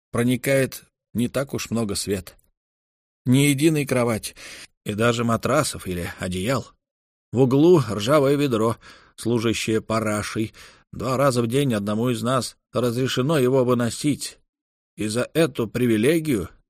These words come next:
случались уже и ссоры, иногда перераставшие в драку. А на каменном полу ночью четверо сенаторов, десяток членов Палаты представителей и семеро новых соседей по камере, простых вашингтонцев, у которых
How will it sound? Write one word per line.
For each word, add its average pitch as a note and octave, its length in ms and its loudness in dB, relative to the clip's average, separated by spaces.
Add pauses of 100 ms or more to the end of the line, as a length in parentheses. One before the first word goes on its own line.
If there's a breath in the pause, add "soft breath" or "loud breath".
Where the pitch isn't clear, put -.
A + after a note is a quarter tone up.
случались D3 640 -2
уже D#3+ 260 0
и C#3+ 120 -2
ссоры, C3+ 600 0
иногда F#2+ 420 -4 (300 loud breath)
перераставшие G#2 840 -4
в F2+ 60 -6
драку. F#2 480 -10 (640 loud breath)
А G#2+ 120 -8
на G#2+ 120 -2
каменном B2+ 460 0
полу A2+ 300 0
ночью B2 420 0
четверо C3 400 -4
сенаторов, A2 640 -4
десяток A#2 500 -2
членов B2 400 -4
Палаты A2 380 -2
представителей A2 720 -2
и B2 220 -4
семеро A#2+ 400 0
новых A#2 320 0
соседей B2 500 -2
по F#2 180 -6
камере, A2+ 520 -4 (360)
простых - 600 -4
вашингтонцев, G#2 800 -2
у C#3 40 -12
которых - 540 -2